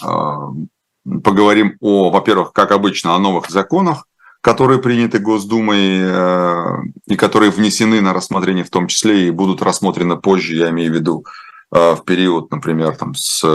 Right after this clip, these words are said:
новой осенней сессии Госдумы. Конечно, мы поговорим о тех, а, новшествах, которые вступают в силу с августа. Э, возьмём, захватим, а, парочку интересных, э, дел, связанных,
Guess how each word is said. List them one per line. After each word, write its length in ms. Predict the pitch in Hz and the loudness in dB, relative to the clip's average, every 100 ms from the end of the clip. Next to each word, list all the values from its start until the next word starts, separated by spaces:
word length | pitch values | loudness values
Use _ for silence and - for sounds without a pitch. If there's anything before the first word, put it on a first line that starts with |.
| 76 | 2
новой 400 | 87 82 80 78 | 2 2 2 0
осенней 380 | 80 95 82 80 | 0 0 0 -2
сессии 380 | - 82 - | 0 0 -2
Госдумы. 560 | 82 85 78 85 78 69 - - - - - - | -2 -2 -2 -4 -4 -8 -18 -20 -20 -20 -8 2
Конечно, 340 | 113 143 127 | 2 4 2
мы 100 | 117 | 2
поговорим 680 | 110 110 113 113 117 107 95 - | 2 4 4 4 4 0 -2 -2
о 320 | 110 104 101 | 2 2 2
тех, 340 | - 113 - - | 2 -2 -2 0
а, 320 | 98 92 92 | 4 4 4
новшествах, 480 | 104 113 - - - | 2 0 -2 -4 0
которые 320 | 98 101 98 | 0 2 0
вступают 580 | - 107 117 104 92 - | -2 0 2 4 2 -2
в 80 | - | -6
силу 420 | 107 104 90 82 | -2 0 2 0
с 200 | - - | -2 0
августа. 960 | 95 87 95 90 90 110 - 156 156 - - - _ - | 2 4 2 2 -2 -8 -2 -2 -2 -8 -20 -20 _ -2
Э, 500 | 95 92 92 92 - _ _ _ | 2 2 2 0 -2 _ _ _
возьмём, 720 | 110 113 117 127 135 117 101 | 2 2 2 2 2 4 2
захватим, 680 | 90 110 117 107 104 95 92 | 0 0 2 2 2 0 2
а, 180 | 90 87 | 2 0
парочку 520 | 110 104 95 - 92 | 2 2 0 -2 0
интересных, 800 | 92 92 101 101 - 92 - - | 0 0 0 0 -2 -6 -8 -4
э, 260 | 90 87 85 | 0 2 0
дел, 340 | 85 101 101 85 | 0 2 4 2
связанных, 560 | - 101 92 95 78 | 2 2 2 0 -6